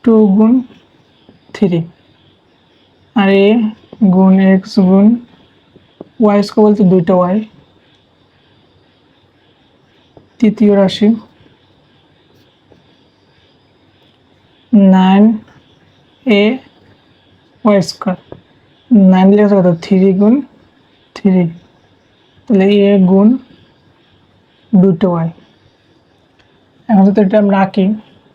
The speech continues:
যেহেতু তিনটে, তোমরা এটাকে বৃত্ত দিয়ে, কম্পাস দিয়ে কি সুন্দরভাবে দিবা। তিনটা বৃত্তের কমন অংশ কোনটুকু? এটুক। তো তিনটের মধ্যে কি কি মিল আছে?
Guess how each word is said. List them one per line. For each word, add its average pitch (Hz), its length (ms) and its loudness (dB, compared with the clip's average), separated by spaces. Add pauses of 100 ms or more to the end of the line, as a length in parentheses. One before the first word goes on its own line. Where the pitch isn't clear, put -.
(140)
যেহেতু 202 240 2 (240)
তিনটে, 196 420 2 (4000)
তোমরা 208 280 2
এটাকে 190 200 0 (100)
বৃত্ত 190 340 -6 (160)
দিয়ে, 214 160 0 (260)
কম্পাস 202 300 -2 (120)
দিয়ে 208 160 0
কি - 60 -8 (100)
সুন্দরভাবে 190 460 0 (680)
দিবা। 175 240 0 (760)
তিনটা 226 320 2
বৃত্তের 226 320 -2
কমন 214 220 0
অংশ 180 200 -2
কোনটুকু? 185 340 2
এটুক। 170 220 -4 (800)
তো - 60 -4 (120)
তিনটের 220 360 2
মধ্যে 214 220 2
কি 214 140 0
কি 226 140 2
মিল 202 220 2
আছে? - 180 -4